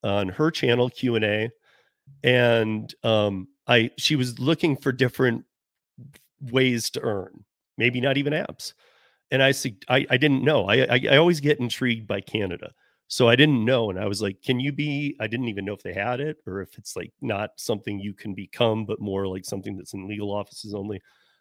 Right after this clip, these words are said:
I said, "Can you become a notary public?" And she was like, "Oh, that sounds interesting." And I was typing a few things out in the comments, and she's like, "Oh, that sounds really interesting." She actually texted me today and said, um, "Here's,"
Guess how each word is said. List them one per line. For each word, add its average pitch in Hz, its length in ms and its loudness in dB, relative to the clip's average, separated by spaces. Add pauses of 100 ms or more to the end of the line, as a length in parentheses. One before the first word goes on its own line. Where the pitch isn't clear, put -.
I 113 60 -4
said, 117 320 -4
"Can 120 180 0
you 123 160 0
become 120 320 -4
a 107 40 -2
notary 95 420 -6
public?" - 560 -4 (840)
And 120 180 2
she - 180 -2
was 113 120 -4
like, 101 220 -2
"Oh, 123 100 -2
that 120 160 0
sounds 101 280 -6
interesting." 104 560 -4
And 101 100 -4
I 92 80 -4
was 101 120 -8
typing 101 300 -4
a 98 60 -6
few 101 200 -6
things 98 280 -6
out 98 160 -4
in 95 80 -4
the 92 100 -4
comments, 120 540 2
and 92 100 -8
she's 107 160 -10
like, 92 100 -8
"Oh, 110 100 -4
that 170 120 -10
sounds 117 220 -10
really 220 260 -6
interesting." - 400 -8 (380)
She 143 200 4
actually 170 240 2
texted - 460 -4
me 120 180 0
today 104 800 0
and 113 160 -2
said, 107 420 0 (400)
um, 98 500 -2 (200)
"Here's," 143 720 0